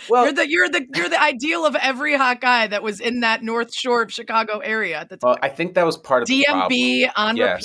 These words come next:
Speaker 2: repeat.
Speaker 1: Yeah,
Speaker 2: Uh,
Speaker 1: um,
Speaker 2: Blues Traveler with the windows and the
Speaker 1: yeah.
Speaker 2: doors off.
Speaker 1: <laughs> There's all that stuff. Like, I had, like, the, the, the high school football logo on the back of the Jeep. My point is, like,
Speaker 2: Yeah.
Speaker 1: it was so, like, I was just, like, such a cliche, and I, I don't know, like, I actually,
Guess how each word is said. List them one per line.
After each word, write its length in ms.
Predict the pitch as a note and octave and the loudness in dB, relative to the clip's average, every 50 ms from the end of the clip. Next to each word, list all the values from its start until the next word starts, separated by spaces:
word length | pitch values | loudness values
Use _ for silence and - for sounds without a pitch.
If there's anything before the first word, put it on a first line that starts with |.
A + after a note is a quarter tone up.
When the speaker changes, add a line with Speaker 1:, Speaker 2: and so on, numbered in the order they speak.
| - | -8
Speaker 2:
repeat. 420 | - G2 F#2+ F#2+ _ - - - - _ - - - - | -6 -6 -8 -8 _ -12 -12 -12 -14 _ -20 -20 -16 -6
Speaker 1:
Yeah, 300 | B2 C3 C3+ B2+ A#2 - | 0 2 4 4 4 2
Speaker 2:
Uh, 60 | G3+ G#3+ | 2 2
Speaker 1:
um, 280 | C3+ C3+ C3+ B2+ B2 | 2 4 4 4 4
Speaker 2:
Blues 160 | B2 C4 A#3+ | 2 0 -2
Traveler 500 | - - - C4+ A#3+ A#3+ A#3 A#3+ B3 B3 | -4 -2 0 2 2 2 2 2 2 2
with 140 | A#3+ A#3+ A#3 | 2 2 0
the 80 | A#3 A#3 | -2 -4
windows 460 | A3+ A3+ A3 A3 G#3+ A3 A3 A3 A3 | -4 -2 -2 -2 -4 -2 -4 -4 -4
and 80 | A3 A#3 | -4 -6
the 60 | A3+ | -4
Speaker 1:
yeah. 60 | - | -4
Speaker 2:
doors 280 | - G#3 G#3 G3 F#3+ F#3+ | -2 -2 -2 -4 -2 -2
off. 340 | G#3 G3 G3 F#3+ F#3+ G3 - - | 0 2 2 2 2 0 -2 -4
Speaker 1:
<laughs> 60 | - | -2
There's 180 | - C#4 - - | -2 0 2 2
all 180 | F3 D#3+ - - | 2 2 2 2
that 220 | - - - - | 0 0 0 0
stuff. 520 | - - - - B2+ G2+ - - - - - | -2 -2 0 2 0 0 0 -4 -12 -6 0
Like, 160 | - E3+ E3+ - F3 | 0 0 2 2 0
I 40 | E3+ | 0
had, 120 | F3 - E3+ | 0 2 2
like, 200 | E3+ E3+ E3 E3 | 2 2 2 2
the, 120 | E3+ D#3 | 0 0
the, 280 | B2 A#2 D3+ C#3+ B2+ - - - _ | 2 2 0 0 0 -4 -10 -6 _
the 80 | C#3 C#3+ | 0 2
high 100 | D#3+ D#3+ | 2 2
school 220 | D#3+ - E3 D#3 | 2 0 -4 0
football 300 | D#3+ D#3+ D#3 D#3 D3+ D3 | 2 0 2 2 2 2
logo 300 | D3 C#3+ C#3+ C#3+ C#3+ C#3+ | 4 4 4 4 4 2
on 100 | C#3+ C#3 | 2 0
the 60 | C3+ | 2
back 200 | B2 C#3 C#3 C#3 | 2 2 2 2
of 60 | C#3 | -2
the 80 | C3+ C3 | -6 -10
Jeep. 260 | A2+ C3 C3+ C3+ C3+ | -8 -6 -8 -6 -2
My 140 | C#3+ D3+ D3+ | 0 0 0
point 260 | D3+ - G#3 G3 F3 | 0 0 -2 0 0
is, 100 | D#3+ C#3+ C#3 | 0 0 0
like, 200 | C#3 A#2+ - _ _ _ _ _ _ _ | 0 -2 -2 _ _ _ _ _ _ _
Speaker 2:
Yeah. 140 | G3+ F#3+ | -6 -2
Speaker 1:
it 40 | F#3 | 0
was 240 | G3 G3 F#3 - - | 0 2 0 0 0
so, 240 | - A#3 A3 A3 A3 G#3 | 2 2 4 4 4 4
like, 140 | D#3+ C#3 | 4 2
I 60 | A#2+ D3 | 2 2
was 140 | D#3 D3+ | 0 -2
just, 120 | D3+ D3 - | -4 -8 -8
like, 120 | D3+ C#3+ | -8 -4
such 180 | - G#3+ G3+ - | -4 -4 -4 -4
a 60 | C#3+ | -6
cliche, 800 | - - B2+ B2 A#2+ - - B2+ A#2+ A#2+ A#2+ A#2+ A#2+ A#2+ A2+ A2 | -8 -6 -8 -8 -6 -4 -2 0 2 4 4 4 4 2 0 -2
and 200 | A#2 A2+ A2+ G#2 | -4 -4 -4 -6
I, 120 | F#2+ C3+ - | -8 -4 -2
I 80 | G#3 | 0
don't 80 | A#3 F3+ | 0 2
know, 220 | A2+ G#2+ G#2+ - - | 2 0 -2 2 2
like, 240 | D3 C#3 - - _ _ _ _ _ _ - | 2 2 2 -2 _ _ _ _ _ _ 0
I 60 | B3 | 2
actually, 320 | C4+ C4+ C4 - C4+ B3 | 2 2 0 0 -2 -2